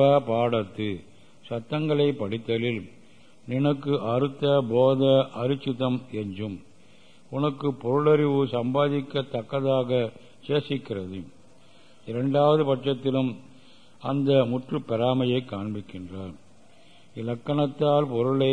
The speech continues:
மறுவின், வியாகரணம் முதலியவற்றால் வஸ்துவை பரோட்சமாக அறியின், மறித்தும் புலப்படல் மிஞ்சும், மீண்டும் சம்-, சமுசயாதிகளை நீக்கும் நிமித்தம்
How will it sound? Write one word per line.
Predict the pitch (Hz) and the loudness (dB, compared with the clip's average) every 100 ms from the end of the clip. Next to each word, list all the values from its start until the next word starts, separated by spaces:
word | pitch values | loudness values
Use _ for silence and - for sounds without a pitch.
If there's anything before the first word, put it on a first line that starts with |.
| 135 | 2
மறுவின், | 117 101 101 104 101 - - - - - - - - - | 0 -2 -4 -4 -6 -10 -18 -20 -20 -20 -20 -20 -20 -12
வியாகரணம் | 104 120 139 151 147 147 151 139 | -4 0 2 4 2 2 2 0
முதலியவற்றால் | 117 135 139 139 135 135 139 143 139 - - - - - - - | 0 -2 0 0 -2 0 2 2 0 -6 -20 -20 -20 -20 -20 -12
வஸ்துவை | 110 127 - 160 147 147 | -8 -8 -6 0 2 2
பரோட்சமாக | 120 113 139 135 143 139 135 120 127 98 | 0 -2 -2 -2 -4 0 0 0 -2 -2
அறியின், | 101 113 113 113 92 - - - - - - - - - - - - - - - - - | -6 -6 -4 -6 -8 -14 -20 -20 -20 -20 -20 -20 -20 -20 -20 -20 -20 -20 -20 -20 -20 -6
மறித்தும் | 120 135 156 156 - 151 143 | 0 2 2 0 0 0 0
புலப்படல் | 117 135 139 147 139 139 135 | 2 2 2 2 4 4 4
மிஞ்சும், | 113 107 101 107 107 85 - - - - | 0 -2 -2 -4 -6 -8 -18 -20 -20 -12
மீண்டும் | 113 135 156 151 151 151 | -4 -2 0 0 -2 -2
சம்-, | 135 113 - - - | -4 -8 -12 -20 -14
சமுசயாதிகளை | - 127 147 165 151 147 143 139 139 135 135 117 - - - - | -6 -4 -2 0 2 4 4 2 2 2 2 0 -8 -20 -20 -12
நீக்கும் | 110 139 165 - 147 131 | -4 0 -2 -2 -2 0
நிமித்தம் | 101 117 117 139 135 | 0 -4 -4 -2 -2